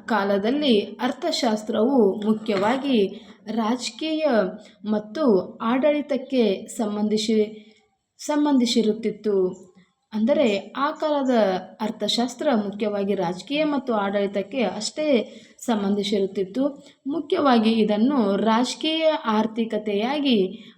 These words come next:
ಆ, ಪರಿಗಣಿಸಲಾಗುತ್ತಿತ್ತು. ಕೌಟಿಲ್ಯನ ಅರ್ಥಶಾಸ್ತ್ರವು ವಾಣಿಜ್ಯಕ್ಕೆ ಸಂಬಂಧಿ ವಿಷಯಗಳನ್ನು ಒಳಗೊಂಡಿತ್ತು. ಆದರೆ ಆಧುನಿಕ ಯುಗದಲ್ಲಿ ಅರ್ಥಶಾಸ್ತ್ರವು ಒಂದು ವಿಜ್ಞಾನವಾಗಿ ಅಭಿವೃದ್ಧಿ ಹೊಂದುತ್ತಾ,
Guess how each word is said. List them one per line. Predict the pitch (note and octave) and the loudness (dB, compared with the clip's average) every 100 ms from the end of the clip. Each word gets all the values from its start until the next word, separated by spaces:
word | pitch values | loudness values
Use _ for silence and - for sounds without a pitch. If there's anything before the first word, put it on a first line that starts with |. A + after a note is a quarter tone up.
| - | -8
ಆ, | A#3+ A3+ | -2 -2
ಪರಿಗಣಿಸಲಾಗುತ್ತಿತ್ತು. | A3+ - D4+ D#4+ C4+ A#3 A3+ A3+ A#3 F#3+ G3 F#3 G#3 F#3 G#3 F#3 F3+ - - - _ | -4 -4 -2 0 2 2 2 0 0 0 -2 -4 -6 -4 0 0 0 -6 -20 -20 _
ಕೌಟಿಲ್ಯನ | C#4 C#4+ C#4+ F4 E4+ D#4 C4 G#3 G3 - | -2 -2 0 0 2 2 2 2 -2 -6
ಅರ್ಥಶಾಸ್ತ್ರವು | G3+ G3+ - G3 A3 G3 - A#3+ C#4+ A3+ F#3 - B3 | -8 -6 -4 -2 -2 -2 -2 0 2 2 2 -2 -4
ವಾಣಿಜ್ಯಕ್ಕೆ | C4+ D4+ D4 C#4 B3+ B3 G#3+ G3 | -2 -4 -2 -2 -2 -2 -2 -2
ಸಂಬಂಧಿ | - - G#3+ A3+ C#4 C#4+ D4 | -8 -6 0 2 2 2 2
ವಿಷಯಗಳನ್ನು | A#3+ - G#3 G3+ G3+ A#3 C#4+ B3+ G#3+ A3 | 0 0 0 -2 -2 -2 2 2 2 2
ಒಳಗೊಂಡಿತ್ತು. | C4+ C#4 A#3 G#3 G3+ F#3+ F#3+ G3+ F#3+ - - _ _ - | 2 2 2 0 0 -2 0 2 2 0 -16 _ _ -6
ಆದರೆ | F#3+ F#3+ C#4+ B3 G3 - - - | -2 2 2 4 0 -4 -16 -4
ಆಧುನಿಕ | B3+ D4 E4+ E4+ - B3 | -2 0 0 -2 -2 0
ಯುಗದಲ್ಲಿ | A3 G3+ G3+ G3+ C4 C#4 G#3 | 0 0 0 0 0 0 0
ಅರ್ಥಶಾಸ್ತ್ರವು | - - C4 - D#4 - A3 G#3+ A3 G#3 G#3 | -2 -6 -8 -4 -4 0 -2 -2 -2 -2 -2
ಒಂದು | G3+ G3 C#4 B3 F#3+ - A3+ | -2 -2 2 4 2 0 -2
ವಿಜ್ಞಾನವಾಗಿ | A#3+ G#3+ C#4+ D4 D4 A3+ G#3 C#4 B3+ G#3 | -2 0 0 0 0 2 2 0 0 -2
ಅಭಿವೃದ್ಧಿ | - A#3 C4 D4+ C4 B3+ | -2 -4 -2 -2 -2 -4
ಹೊಂದುತ್ತಾ, | A3+ G#3 G3+ G3 G3 D4 A3+ F#3+ | -4 -6 -2 -4 -2 -2 -2 -4